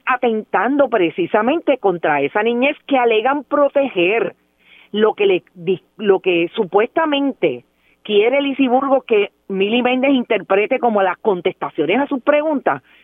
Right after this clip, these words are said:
es una falta de respeto a quienes nos sentamos todos los días a representar o a ser intermediarios entre el poder político y el poder público y el país. Y eso es lo que yo honestamente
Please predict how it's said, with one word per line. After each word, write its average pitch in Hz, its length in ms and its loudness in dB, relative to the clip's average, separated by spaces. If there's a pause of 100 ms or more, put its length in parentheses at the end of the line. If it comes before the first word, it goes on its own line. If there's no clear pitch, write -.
es 151 80 -8
una 247 220 0
falta 254 280 0
de 285 120 2
respeto 226 640 -2 (340)
a 165 80 -4
quienes 175 260 0
nos 170 140 -2
sentamos 165 500 -2
todos 247 260 0
los 226 160 -2
días 233 380 0
a 202 140 -4
representar 190 1080 -2 (460)
o 220 160 4
a 220 80 -2
ser 226 180 0
intermediarios 269 960 2
entre 226 240 2
el 202 80 -4
poder 185 300 2
político 220 560 0
y 196 40 4
el 180 80 0
poder 160 300 0
público 208 420 0
y 226 60 4
el 220 80 0
país. 180 540 -4 (1300)
Y 226 140 2
eso 294 240 2
es 277 100 -4
lo 220 140 2
que 175 160 0
yo 208 340 0
honestamente 202 1000 -2